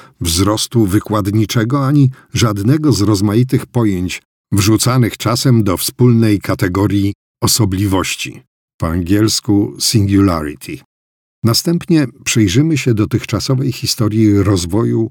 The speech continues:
sztucznej inteligencji, po czym zbadamy współczesne możliwości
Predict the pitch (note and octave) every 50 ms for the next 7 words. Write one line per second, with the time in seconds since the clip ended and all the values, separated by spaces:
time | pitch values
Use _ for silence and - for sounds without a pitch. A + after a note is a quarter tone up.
0 | - _ - - - - - A2 - - - - F#2+ G2 - - F#2 G2+ - G2
1 | E2+ F2 F2+ F2+ D#2+ C#2+ C#2+ C#2 - - E2+ - - _ _ _ _ _ - E3+
2 | C#3 - D#3 C3+ B2+ C3 _ _ - - F2 F2 G2+ G#2+ G#2+ C3 C#3+ E3 D3+ C3
3 | - - - - - C3+ A#2+ G#2 - - E3 C3+ - - A#2 G2 F2+ F2+ F2 D#2
4 | D2+ E2 D#2+ D#2+ F#2+ G#2 - - - B2+ C3